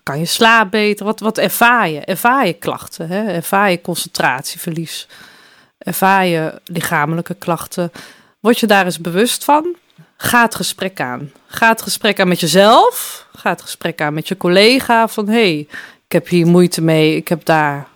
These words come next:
last van. Wat doe jij daar eigenlijk? Of hoe slaap jij als je nachtdienst hebt?" Maar ga ook het gesprek aan met je leidinggevende. En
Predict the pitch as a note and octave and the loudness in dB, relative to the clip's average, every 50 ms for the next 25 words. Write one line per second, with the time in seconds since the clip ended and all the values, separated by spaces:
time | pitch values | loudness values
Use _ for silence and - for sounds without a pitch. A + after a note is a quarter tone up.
0 | _ _ _ - F3 G3 G#3 - - - - - F3 D#3+ D3+ D3 D#3+ F3 D#3+ D3 | _ _ _ 0 2 2 2 2 -2 -4 -4 -2 -2 0 0 0 0 -2 -2 -2
1 | D#3 D#3 D#3 D#3+ F3+ G#3+ A3 A#3 A3+ A3 A3+ A3+ A#3 A3+ - A#3 A3+ A3+ A3 - | -2 -2 0 2 2 4 4 4 4 4 4 2 2 0 -2 -2 -2 -2 -4 -6
2 | - - - - - - - _ _ - - - E3 D3+ - - F3 D3 C#3 - | -10 -12 -12 -12 -12 -16 -18 _ _ -20 -6 -4 -4 -4 0 2 2 2 4 4
3 | F#3 F#3+ G#3 A3 A3+ G#3+ - - A3+ A3 A3+ A3 - - A#3 A#3 G#3+ - - B3 | 4 4 6 4 4 2 0 0 2 2 2 2 0 -2 -2 -2 -2 0 0 0
4 | C4 D#4+ - - - - - - - - - - _ _ _ _ _ _ _ _ | 0 0 -2 -6 -16 -20 -20 -20 -20 -20 -20 -20 _ _ _ _ _ _ _ _
5 | _ _ - G#3 G3+ - G#3+ G#3 F#3+ G#3+ A3+ G#3+ A3+ G#3+ - - - - - G#3 | _ _ -2 -2 0 2 2 4 4 4 2 2 0 -4 -4 -8 -8 -4 -4 -2
6 | G3 - F#3+ F#3 F#3 - F#3+ F3+ F3+ E3+ E3 D#3+ D#3+ - - G3 F#3+ G#3 G3+ E3+ | -2 0 0 0 0 0 0 0 0 0 0 -2 -4 -4 -2 0 0 0 0 -2
7 | E3+ D3 D3 D#3+ D#3 D#3+ D#3+ - - F#3 F3+ F3+ F3 F3 | -4 -6 -8 -10 -10 -12 -12 -6 -4 -2 0 0 0 -2